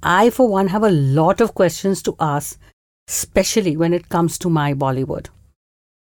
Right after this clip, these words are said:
Why does the girl always need to have a shower in the dead of the night? Why do the lights never work at night? Why is the ghostly woman always in that white gown? Why do they step out of the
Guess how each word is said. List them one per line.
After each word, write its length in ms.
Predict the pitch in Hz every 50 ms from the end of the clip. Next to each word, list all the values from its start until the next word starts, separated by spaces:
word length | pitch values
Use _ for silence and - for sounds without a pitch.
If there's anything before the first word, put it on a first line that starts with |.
| _
Why 380 | - 160 151 151 175 180 233 320
does 180 | 320 403 359 -
the 100 | 381 330
girl 260 | - 247 247 254 247
always 340 | 208 202 214 226 247 160 185
need 160 | 196 202 -
to 80 | - 220
have 100 | 233 214
a 60 | 233
shower 400 | - - - 185 156 165 180 185
in 80 | 196 190
the 100 | 196 180
dead 220 | 160 156 156 151
of 140 | 170 160 160
the 80 | 175
night? 360 | 165 160 151 165 254 - - - - - _ _ _ _ _ _ _ _ _ _ _ _ _ -
Why 340 | 156 143 139 170 156 180 220
do 160 | 208 285 302
the 80 | - 349
lights 340 | 311 302 330 320 - -
never 460 | 190 165 151 151 151 147 143 147 208 262
work 240 | 294 339 330 -
at 100 | 339 330
night? 340 | 294 277 277 294 311 - - - _ _ _ _ _ _ _ _ _ _ _ _ _ _ _ _ _ _
Why 440 | - 180 190 269 403 466 480 453 453
is 80 | 453 -
the 180 | - 440 - - -
ghostly 440 | - 214 254 262 - - - 381 370
woman 240 | 349 349 370 359 311
always 420 | 247 247 277 294 320 359 339 339
in 100 | 339 320
that 160 | 320 349 -
white 460 | 208 143 156 165 190 247 - - 185
gown? 500 | 156 170 156 135 151 175 175 151 131 123 - - _ _ _ _ _ _ _ _ _ _ _ _ _ -
Why 420 | 170 160 151 156 165 190 247 285
do 120 | 277 339
they 120 | 330 403 415
step 420 | - - - - - 233 214 -
out 160 | 269 339 -
of 80 | 311 294
the 60 | 415